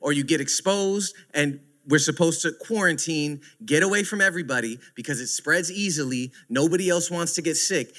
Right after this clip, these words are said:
And the safest thing you could do is go to be alone. Now, at this point, I'm gonna guess that everybody in this room has had to quarantine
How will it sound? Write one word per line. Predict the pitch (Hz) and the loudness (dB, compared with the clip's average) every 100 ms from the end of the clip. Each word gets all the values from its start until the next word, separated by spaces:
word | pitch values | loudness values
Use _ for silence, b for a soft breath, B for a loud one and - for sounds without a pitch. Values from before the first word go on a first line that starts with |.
| B | B
And | 143 135 | -2 -2
the | |
safest | 123 - 196 220 220 208 - | 0 0 2 0 2 0 0
thing | 208 180 | 0 0
you | 180 | -4
could | 151 151 | -4 -6
do | 123 180 139 127 B B | 0 2 2 0 B B
is | 131 110 | -4 0
go | 147 165 180 175 | 2 4 4 0
to | 170 147 | -2 -4
be | 147 | 0
alone. | 147 127 117 95 87 - _ _ _ _ _ _ _ _ - _ | 0 0 -4 -6 -10 -16 _ _ _ _ _ _ _ _ -20 _
Now, | 147 151 | 2 2
at | 143 | 2
this | 220 - | 0 0
point, | 208 196 143 | -4 -2 -2
I'm | 151 | -2
gonna | 165 165 | -2 0
guess | 139 139 131 - - - b b b b | 0 0 0 -2 -4 -6 b b b b
that | 139 135 | 0 0
everybody | 139 185 202 185 196 185 | 2 0 0 0 0 0
in | 175 | -2
this | 160 - | -2 -4
room | 160 151 | -4 -2
has | 135 139 | -2 2
had | 143 | 0
to | 127 | 0
quarantine | - 175 165 156 151 160 151 143 | -4 -2 0 0 -2 0 0 -2